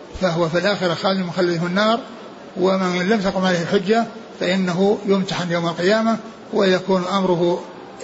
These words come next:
يعني، آه، إما أن يكون، آه، داخلا في، آه،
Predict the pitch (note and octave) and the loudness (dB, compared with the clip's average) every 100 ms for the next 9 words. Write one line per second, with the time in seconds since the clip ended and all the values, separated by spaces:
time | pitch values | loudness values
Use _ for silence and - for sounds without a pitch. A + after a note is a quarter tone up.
0 | - A3 F3 F3 E3+ F3+ F#3 F#3 - - | -2 0 2 0 -4 -4 -4 -4 -6 -10
1 | - - - G#3 G3+ G3 F#3+ F3 D#3+ F#3+ | -18 -18 -10 -4 0 2 2 2 2 2
2 | F3+ E3+ E3 - F3+ E3+ E3 F3 - E3+ | 2 0 0 -4 -4 -2 -2 -4 -6 -2
3 | F#3+ F3+ F3 E3+ D3 E3+ E3 - - - | 0 0 -2 -4 -4 -4 -6 -10 -18 -10
4 | F3 F3 D#3+ D#3+ | -6 -4 -4 -4